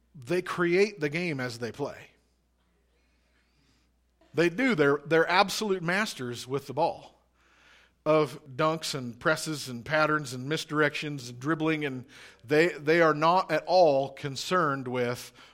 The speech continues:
what are the rules, because that's so far below their level. Again, they can't cheat,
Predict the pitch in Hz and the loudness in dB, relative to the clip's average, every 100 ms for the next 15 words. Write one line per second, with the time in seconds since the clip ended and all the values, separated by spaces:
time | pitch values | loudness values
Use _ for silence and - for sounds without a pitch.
0 | - 156 156 143 131 139 151 120 107 117 | -2 2 4 4 0 -2 -2 -2 -6 -10
1 | 127 131 123 135 131 - - 151 151 151 | -6 -6 -2 -2 -2 -6 -2 0 0 -2
2 | 147 _ _ _ _ - - 143 143 143 | -8 _ _ _ _ -20 -4 2 4 2
3 | 123 123 131 139 139 135 139 127 131 131 | 0 -2 0 2 2 0 -2 -4 -2 -2
4 | 123 120 143 127 117 113 - _ _ _ | -2 -2 0 0 -4 -8 -12 _ _ _
5 | _ _ _ _ _ - - - 127 143 | _ _ _ _ _ -20 -18 -12 -8 -6
6 | 107 85 - 135 120 147 - - 220 180 | -6 -10 -16 -14 -10 -10 -4 -2 0 -2
7 | - | -4